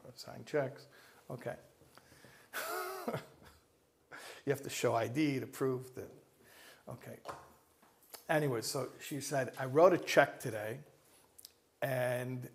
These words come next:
it's not covered. And I have money, I have another check, and if I go to the bank and I deposit that check, it'll cover the check that I wrote, so it won't bounce."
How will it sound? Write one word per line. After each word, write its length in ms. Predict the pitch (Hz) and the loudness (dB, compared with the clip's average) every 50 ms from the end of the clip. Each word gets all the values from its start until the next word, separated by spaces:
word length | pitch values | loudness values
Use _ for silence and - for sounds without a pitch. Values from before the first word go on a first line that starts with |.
| - - | -16 -14
it's 140 | - 117 - | -12 -8 0
not 280 | 151 147 139 143 - - | 4 6 6 6 4 4
covered. 420 | - - 139 113 95 95 - - - - - - _ - - - - - - - - _ _ - | 6 6 6 6 6 2 -12 -14 -18 -20 -20 -20 _ -20 -20 -20 -20 -20 -20 -20 -20 _ _ -2
And 120 | 151 151 147 | 0 2 2
I 100 | 143 147 | 2 2
have 720 | 135 - - - - 208 214 226 226 220 208 175 139 - - - - - | 2 2 0 2 6 8 8 10 10 10 10 8 6 0 -6 -10 -16 -10
money, 640 | - 151 151 147 156 156 143 139 147 175 190 185 - - - | -6 -2 4 8 10 10 10 10 6 4 2 0 -6 -6 0
I 40 | - | 0
have 100 | 135 131 | 2 2
another 380 | 139 143 156 170 185 196 190 170 | 4 6 10 10 12 12 12 10
check, 500 | - - - - 110 120 143 - - - - - - - - - - - - - - - | 6 4 -2 0 0 0 -2 -4 -8 -20 -20 -20 -20 -20 -20 -20 -20 -20 -20 -10 -4 0
and 100 | 151 147 | 0 2
if 140 | 143 - | 4 6
I 80 | 143 143 | 6 6
go 320 | 143 139 147 175 202 226 | 6 8 10 12 12 12
to 60 | 220 190 | 12 12
the 120 | 151 143 | 10 4
bank 480 | 123 117 117 147 165 165 151 147 139 - | 2 2 4 4 4 4 4 0 -2 -4
and 100 | 139 131 | -4 -4
I 100 | 123 120 | -4 -4
deposit 760 | 117 120 - - - - - 143 156 160 160 139 135 135 127 - - - - | -4 -8 -10 -10 -6 0 6 10 10 12 12 10 8 2 0 -2 -6 -6 0
that 280 | 127 123 123 - - | 2 2 2 2 0
check, 480 | - - - 185 185 151 139 139 - - - - - - _ _ _ _ _ _ _ _ _ - - - - - - - - - | -2 4 10 10 12 12 10 8 2 -2 -14 -16 -20 -20 _ _ _ _ _ _ _ _ _ -20 -20 -20 -20 -20 -16 -16 -8 0
it'll 200 | - 151 143 131 | 4 6 6 6
cover 500 | 131 - - - 139 175 160 151 160 147 | 6 6 10 12 12 12 12 12 12 10
the 120 | 143 - 131 | 10 8 2
check 320 | - - 147 135 123 - - | -2 2 2 2 2 2 2
that 100 | 139 135 | 2 4
I 60 | 139 | 6
wrote, 280 | 156 170 165 156 156 | 8 8 8 8 6
so 160 | - 143 131 127 | 4 -2 -2 -2
it 60 | 123 | -2
won't 320 | 135 131 123 123 120 117 | -2 -2 -2 -2 -4 -6
bounce." 520 | 107 95 - - - - - - - - | -6 -6 -6 -8 -14 -16 -12 -8 -8 -8